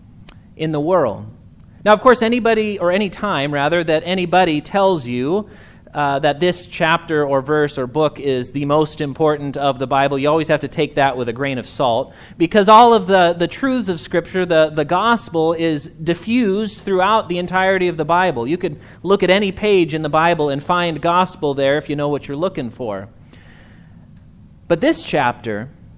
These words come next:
in Romans chapter six, we find Paul laying out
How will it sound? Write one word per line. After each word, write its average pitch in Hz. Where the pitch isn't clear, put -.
in 139
Romans 170
chapter 156
six, -
we 156
find 175
Paul 165
laying 190
out 160